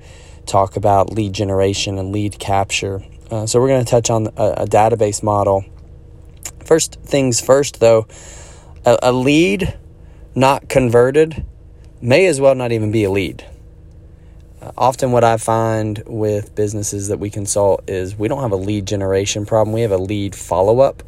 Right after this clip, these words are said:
problem. Um, and we have a lead conversion problem. So the database model really puts into effect an opportunity to make sure that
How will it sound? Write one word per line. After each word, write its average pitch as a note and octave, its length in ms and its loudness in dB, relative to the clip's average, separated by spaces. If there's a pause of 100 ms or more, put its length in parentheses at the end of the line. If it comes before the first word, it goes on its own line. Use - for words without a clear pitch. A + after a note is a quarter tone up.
problem. C3+ 420 -2 (880)
Um, G2 640 -4 (760)
and G2+ 480 -4
we G#2+ 200 -2
have G#2+ 120 4
a G#2 60 4
lead G#2+ 380 0
conversion G2 680 -2
problem. - 420 -8 (880)
So G#2+ 720 2 (600)
the A#2+ 200 0
database A#2+ 600 2
model G2+ 560 0 (640)
really C3 280 2
puts B2+ 480 -2
into A2+ 960 -2
effect A2 720 0 (800)
an A2 100 0
opportunity G#2 960 0 (220)
to A2+ 100 -2
make A2 260 0
sure A2+ 520 2
that G2+ 500 -2